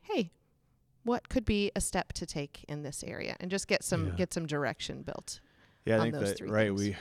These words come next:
Speaker 2: we might hopefully get a little bit of momentum
Speaker 1: Yep.
Speaker 2: i-, in a sense, like, these might be working groups, you know, that,
Speaker 1: Right.
Speaker 2: and so if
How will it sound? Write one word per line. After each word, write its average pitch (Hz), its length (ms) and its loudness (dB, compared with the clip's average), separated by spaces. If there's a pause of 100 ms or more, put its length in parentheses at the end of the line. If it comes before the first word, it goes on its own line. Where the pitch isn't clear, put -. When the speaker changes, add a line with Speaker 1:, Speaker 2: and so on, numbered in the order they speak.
Speaker 2:
we 110 140 -2
might 104 160 0
hopefully 104 340 -2
get 95 160 -4
a 98 40 -4
little 95 180 0
bit 92 120 2
of 90 80 2
momentum 87 680 4 (100)
Speaker 1:
Yep. - 180 -8 (100)
Speaker 2:
i-, 101 40 4
in 127 180 4
a 123 60 4
sense, 117 260 4
like, 101 140 -2
these 104 200 0
might 98 160 0
be 95 80 -4
working 90 460 2
groups, 80 520 -2 (220)
you 98 120 0
know, 87 180 0
that, 87 120 2
Speaker 1:
Right. 85 120 0 (420)
Speaker 2:
and 82 220 -6
so 90 460 4 (760)
if 92 180 -6